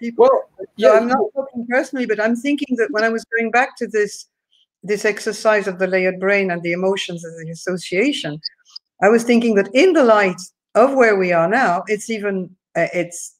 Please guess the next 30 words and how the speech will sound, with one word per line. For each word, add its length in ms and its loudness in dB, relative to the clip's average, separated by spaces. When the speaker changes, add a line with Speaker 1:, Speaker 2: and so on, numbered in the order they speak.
Speaker 1:
there's 160 -2
kind 220 2
of 80 0
a 40 2
magnifying 720 0
glass 340 2
on 100 -2
all 140 -2
this 300 -6
now, 260 -4
because 300 -6
you're 120 0
not, 320 2
you're 140 0
not 140 4
exposed 720 0
to 100 -14
the 180 -2
normal 560 -2
societal 920 -2
interactions, 1040 -4
and 320 -6
that 220 -2
it's, 180 0
we're 320 6
a 60 4
bit 240 2
like 280 4
in 140 4
a, 380 4